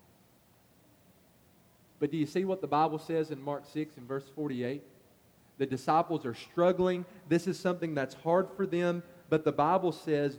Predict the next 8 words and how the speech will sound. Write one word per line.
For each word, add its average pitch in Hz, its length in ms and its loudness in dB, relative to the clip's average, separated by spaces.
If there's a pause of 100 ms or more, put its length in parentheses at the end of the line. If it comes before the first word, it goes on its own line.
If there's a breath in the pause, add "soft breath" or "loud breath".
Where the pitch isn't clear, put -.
Jesus 156 880 -6 (920)
saw. 101 500 -2 (1200)
He 214 260 2
saw 202 680 4 (440)
that 151 260 2
they 170 180 4
were 180 200 0
making 160 520 -4